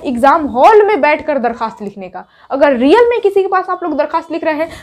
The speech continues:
तब तो आप लोग को स्कूल या फिर कॉलेज का नाम लिखना ही है, शहर का नाम लिखना ही है। लेकिन अगर आप लोग एग्जाम हॉल में बैठकर लिख रहे हैं ना दरखास्त, तो ये है हंड्रेड परसेंट सही तरीका, जिससे आप लोग का एक नंबर भी नहीं कटेगा। लेकिन अगर आप लोग शहर का नाम लिख देते हैं, कॉलेज या फिर स्कूल का नाम लिख देते हैं,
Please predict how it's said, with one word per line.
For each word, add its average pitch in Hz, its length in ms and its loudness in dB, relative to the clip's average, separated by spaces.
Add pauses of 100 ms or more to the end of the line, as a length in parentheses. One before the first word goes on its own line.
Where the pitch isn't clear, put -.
(140)
तब 392 160 2
तो 381 60 2
आप 359 160 4
लोग 349 120 0
को 359 120 0
स्कूल 339 340 -6
या 302 100 -2
फिर 311 120 -4
कॉलेज 311 280 0
का 339 100 -2
नाम 330 200 -2
लिखना 277 280 -2
ही 330 180 -2
है, 214 120 -4
शहर 277 220 -6
का 311 100 -6
नाम 320 200 -6
लिखना 285 220 -4
ही 311 160 0
है। 202 80 -2 (280)
लेकिन 269 160 -2
अगर 254 140 0
आप 254 140 0
लोग 262 140 2
एग्जाम 247 440 0
हॉल 285 280 0
में 349 120 -2
बैठकर 240 320 -2
लिख 226 160 -4
रहे 214 180 0
हैं 240 80 -4
ना 311 180 -2 (280)
दरखास्त, 226 540 -2 (220)
तो 240 80 -4
ये 269 180 4
है 330 240 4
हंड्रेड 247 340 -2
परसेंट 226 300 -10
सही 214 160 -4
तरीका, 208 360 -4 (220)
जिससे 226 180 -4
आप 196 180 -4
लोग 220 140 -4
का 262 100 -6 (100)
एक 254 180 -2
नंबर 214 300 0
भी 190 120 -4
नहीं 185 180 -10
कटेगा। 185 420 -12 (200)
लेकिन 285 220 2
अगर 302 180 2
आप 320 160 2
लोग 320 140 -4
शहर 302 220 0
का 311 100 0
नाम 294 260 2
लिख 311 160 4
देते 302 260 0
हैं, 208 180 -4 (240)
कॉलेज 302 280 2
या 339 80 0
फिर 320 160 -4
स्कूल 302 220 -6
का 294 120 -2
नाम 254 220 -2
लिख 370 180 6
देते 302 240 0
हैं, 202 160 -10